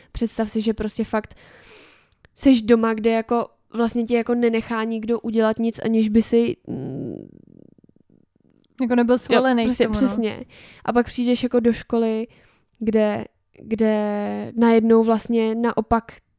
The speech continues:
Speaker 1: ty seš ta, která to musí všechno si sama
Speaker 2: Hmm.
Speaker 1: zařídit a, mm, i když by si třeba v tu chvíli potřebovala, aby ti někdo řekl, co a jak máš dělat, tak tam jako nikdo takový nepřijde prostě.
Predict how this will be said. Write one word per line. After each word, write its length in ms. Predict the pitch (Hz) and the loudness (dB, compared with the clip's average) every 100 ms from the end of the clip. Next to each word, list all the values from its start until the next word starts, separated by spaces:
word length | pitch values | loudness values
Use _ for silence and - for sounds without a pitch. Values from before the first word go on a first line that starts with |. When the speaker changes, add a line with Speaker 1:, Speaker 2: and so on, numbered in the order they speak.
| - | -2
Speaker 1:
ty 140 | 254 | 0
seš 280 | - 233 - | 2 -2 -2
ta, 160 | 240 | -6
která 380 | 226 - 240 226 | -6 -4 -2 -2
to 120 | 226 | 0
musí 280 | 233 226 240 | 0 0 -2
všechno 300 | 226 233 233 | -2 -2 -2
si 140 | 233 240 | -4 -4
sama 240 | 233 226 | -4 0
Speaker 2:
Hmm. 80 | 226 | 2
Speaker 1:
zařídit 680 | 233 220 214 190 185 202 - - - - | 0 0 -4 -4 -6 -8 -14 -20 -20 -6
a, 220 | 226 220 | -2 -2
mm, 680 | 214 - 220 196 214 214 208 208 | -2 -8 -14 -10 -8 -8 -10 -12
i 100 | - | -6
když 220 | 220 220 220 | -2 0 0
by 120 | 220 | 0
si 140 | 233 | -4
třeba 260 | 214 214 220 | -6 -4 -4
v 40 | |
tu 120 | - | -6
chvíli 240 | 226 233 233 | -6 -4 -2
potřebovala, 580 | 233 226 233 226 220 220 | -4 -4 -4 -4 -4 -4
aby 200 | 214 220 | -4 -6
ti 100 | 226 | -6
někdo 280 | 220 208 | -6 -2
řekl, 200 | 226 226 - | -2 -2 -8
co 180 | - 220 | -10 -6
a 40 | |
jak 140 | 220 214 | -8 -6
máš 200 | 220 220 | -6 -4
dělat, 260 | 214 214 220 | -4 -4 -6
tak 160 | - - | -10 -6
tam 220 | 226 220 | -6 -4
jako 160 | 220 226 | -6 -6
nikdo 280 | 220 220 | -6 -4
takový 320 | 220 220 226 226 | -4 -4 -6 -6
nepřijde 500 | 220 - - 196 - | -6 -8 -10 -10 -10
prostě. 460 | - 208 - - | -12 -18 -16 -16